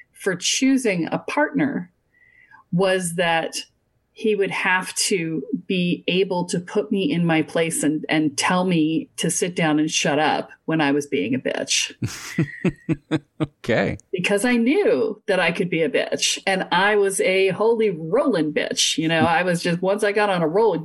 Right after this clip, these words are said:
Speaker 1: just everybody get out of the way, right?
Speaker 2: Mm-hmm.
Speaker 1: I knew that about myself, and I wasn't in a position to be able to change it. And so I was delegating that to my partner.
Speaker 2: Okay.
Speaker 1: <laughs> Okay. And, and, you know, that gives you, that puts you in a position where you end up with people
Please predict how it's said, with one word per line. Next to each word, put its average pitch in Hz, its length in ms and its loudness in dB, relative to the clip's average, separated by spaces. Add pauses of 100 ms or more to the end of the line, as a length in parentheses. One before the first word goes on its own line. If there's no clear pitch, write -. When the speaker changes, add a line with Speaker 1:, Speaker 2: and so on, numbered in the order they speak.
Speaker 1:
just 185 260 -4
everybody 196 380 2
get 190 180 0
out 170 120 2
of 151 40 -4
the 147 80 0
way, 196 460 0
right? 147 300 2 (100)
Speaker 2:
Mm-hmm. 101 240 0
Speaker 1:
I 170 120 0
knew 254 260 4
that 180 160 2
about 147 240 0
myself, 147 340 0
and 165 100 0
I 165 40 2
wasn't 202 360 2
in 196 120 0
a 170 60 0
position 170 420 0
to 160 40 -2
be 151 120 0
able 151 140 -2
to 147 60 -2
change 262 320 2
it. 151 180 0
And 175 120 0
so 156 300 2 (340)
I 175 140 2
was 165 160 -2
delegating 185 680 2
that 151 220 0
to - 120 -4
my 127 120 2
partner. - 520 -4 (140)
Speaker 2:
Okay. 95 420 2
Speaker 1:
<laughs> - 40 -14 (600)
Okay. 208 520 0 (440)
And, 185 460 2
and, 180 480 2 (180)
you 202 200 -2
know, 170 160 2 (100)
that 196 400 0
gives 208 320 0
you, 180 320 0 (480)
that 214 160 -2
puts 285 220 0
you 262 80 4
in 220 60 2
a 196 60 2
position 202 460 0
where 175 120 0
you 170 180 2
end 170 180 2
up 247 160 -2
with 165 280 -2
people 165 600 0